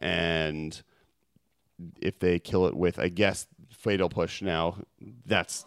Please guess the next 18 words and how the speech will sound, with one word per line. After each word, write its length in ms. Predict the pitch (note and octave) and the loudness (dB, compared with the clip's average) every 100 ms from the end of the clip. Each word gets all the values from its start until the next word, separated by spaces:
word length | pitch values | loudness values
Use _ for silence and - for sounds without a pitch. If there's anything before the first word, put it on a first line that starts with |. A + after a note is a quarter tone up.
| - | -10
that's 220 | E2+ - | -10 -8
gonna 160 | F#2+ F2+ | -6 -2
be 120 | F#2+ | 2
bad 300 | F#2 G#2 F#2 | 4 4 6
beats, 240 | A2+ - | 2 2
but, 200 | - G#2 | 2 2
like, 160 | F#2 E2+ | 4 2
I 60 | F#2 | 0
don't 140 | F2+ | -2
think 140 | G2+ | -2
that's 160 | F2+ - | -4 -4
super 200 | G2 F2+ | -4 -2
worrisome. 460 | G2 G#2 A2 A#2+ A2+ | 0 0 0 -2 -2
I 60 | - | -2
think 300 | C3+ B2 - _ _ - | -2 -4 -10 _ _ -2
in 80 | |
aggressive 400 | A2+ B2+ C3+ C#3 | 2 4 4 4
decks, 440 | A2+ A2 - - | 6 6 6 -4